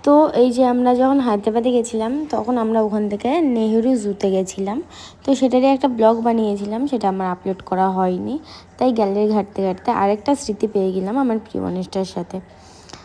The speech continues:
তো এইখানে আমরা ডাবের জল খাওয়ার জন্য দাঁড়িয়েছিলাম, কারণ ডক্টর আমাকে বলেছিল ডাবের জল খেতে। আর অনেকেই জানতে চাইছো আমার শরীর কেমন আছে,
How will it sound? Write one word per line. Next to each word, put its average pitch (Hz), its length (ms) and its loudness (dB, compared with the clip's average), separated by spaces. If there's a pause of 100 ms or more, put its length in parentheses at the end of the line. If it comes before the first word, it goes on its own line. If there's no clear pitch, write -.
(720)
তো 262 320 4
এইখানে 262 400 2
আমরা 247 320 4
ডাবের 214 320 2
জল 233 200 0
খাওয়ার 226 220 0
জন্য 220 200 -2
দাঁড়িয়েছিলাম, 220 800 -2
কারণ 202 500 -4
ডক্টর 202 280 -4
আমাকে 226 260 -2
বলেছিল 208 440 -4
ডাবের 190 240 -4
জল 202 260 -4
খেতে। 214 380 -4 (400)
আর 208 220 0
অনেকেই 220 420 0
জানতে 262 340 2
চাইছো 262 300 0
আমার 269 180 0
শরীর 247 400 -2
কেমন 240 340 0
আছে, 247 360 -2